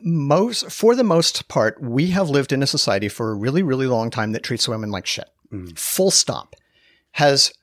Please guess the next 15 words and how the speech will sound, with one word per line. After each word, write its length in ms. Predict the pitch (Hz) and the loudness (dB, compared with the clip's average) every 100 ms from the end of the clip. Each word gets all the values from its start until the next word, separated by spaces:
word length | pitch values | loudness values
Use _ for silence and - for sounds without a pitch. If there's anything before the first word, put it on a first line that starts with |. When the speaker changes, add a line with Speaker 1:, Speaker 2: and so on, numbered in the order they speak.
| _ - | _ -4
Speaker 1:
excused 840 | 131 - - 180 190 202 196 - - - | 0 2 2 2 2 2 0 -4 -8 -6
really 320 | 131 202 226 | 2 4 6
reprehensible 640 | 165 160 143 139 - 127 | 4 4 2 2 0 0
behavior, 540 | 127 113 113 110 110 107 | 0 0 0 0 0 -2
particularly 800 | - 131 - 160 196 180 170 143 | -2 -4 -2 0 4 6 6 4
on 140 | 127 | 2
the 60 | 123 | 0
part 200 | - 123 | 0 0
of 140 | 107 | -2
men 240 | 107 104 104 | -2 -2 -4
toward 300 | - 127 156 | -2 -2 0
women, 380 | 95 87 170 - _ _ | -2 0 -2 -4 _ _
Speaker 2:
Mm. 220 | 107 95 87 - - | -14 -14 -16 -20 -20
Speaker 1:
has 460 | - - 135 127 170 | -6 0 2 2 0
made 540 | 143 131 135 151 151 | -2 0 2 2 0